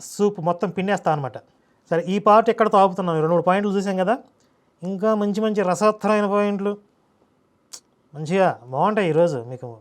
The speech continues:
చెప్పాక పగడాల వారోత్సవాలు అని చెప్పి, మరి ఆ నెక్స్ట్ రాబోయే భాగాలు కూడా ఎక్కువ గ్యాప్ లేకుండా వెంట వెంటనే రోజుకు రెండు మూడు పార్ట్స్ రిలీజ్ అవుతూ ఉంటాయి. మీరు ఎప్పటికప్పుడు ఛానల్ చెక్ చేసుకుంటూ ఉండాలి, ఈ గంటలో వీడియో వచ్చిందా, రాకపోతే ఇంకో గంటలో చూసుకోవడమే.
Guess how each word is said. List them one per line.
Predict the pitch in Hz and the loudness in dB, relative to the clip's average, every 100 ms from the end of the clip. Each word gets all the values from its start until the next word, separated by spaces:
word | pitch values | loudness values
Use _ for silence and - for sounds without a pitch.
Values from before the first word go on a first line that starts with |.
| _ _ _ _ _ - | _ _ _ _ _ -6
చెప్పాక | 156 214 | -2 0
పగడాల | 233 165 180 208 | 2 2 4 4
వారోత్సవాలు | 196 202 202 202 202 | 4 2 2 -2 -2
అని | 196 | -4
చెప్పి, | 185 233 247 _ _ | -4 -4 -6 _ _
మరి | 147 | -4
ఆ | |
నెక్స్ట్ | 147 160 - | -2 -2 0
రాబోయే | 208 208 214 214 | 2 4 6 4
భాగాలు | 175 190 202 | 4 4 4
కూడా | 196 196 202 185 | 4 4 6 4
ఎక్కువ | 160 208 | 2 -2
గ్యాప్ | 190 175 180 | 2 4 4
లేకుండా | 196 185 190 214 | 2 0 2 4
వెంట | 170 180 | 4 2
వెంటనే | 202 202 202 | 0 0 -2
రోజుకు | 139 175 208 202 | 2 2 2 0
రెండు | 190 | 0
మూడు | 190 | -2
పార్ట్స్ | 180 180 185 | 4 2 4
రిలీజ్ | 214 170 170 190 | 0 2 0 2
అవుతూ | 185 185 | 2 2
ఉంటాయి. | 175 180 262 - _ _ _ 160 | 2 -2 -4 -10 _ _ _ -4
మీరు | 180 | 0
ఎప్పటికప్పుడు | 185 202 208 202 202 190 | 0 0 -2 -2 -2 0
ఛానల్ | 226 226 | 0 0
చెక్ | 214 254 | -2 2
చేసుకుంటూ | 254 254 233 | 2 2 2
ఉండాలి, | 220 202 156 123 _ _ _ _ _ 156 | 2 4 0 -2 _ _ _ _ _ -8
ఈ | 165 | -2
గంటలో | 175 180 214 | 0 0 0
వీడియో | 208 208 208 | 2 2 0
వచ్చిందా, | 202 196 190 | 0 -2 0
రాకపోతే | 180 196 214 190 | 0 0 -2 -2
ఇంకో | 190 | -2
గంటలో | 196 185 208 | -2 -2 0
చూసుకోవడమే. | 202 208 190 165 | 0 0 0 0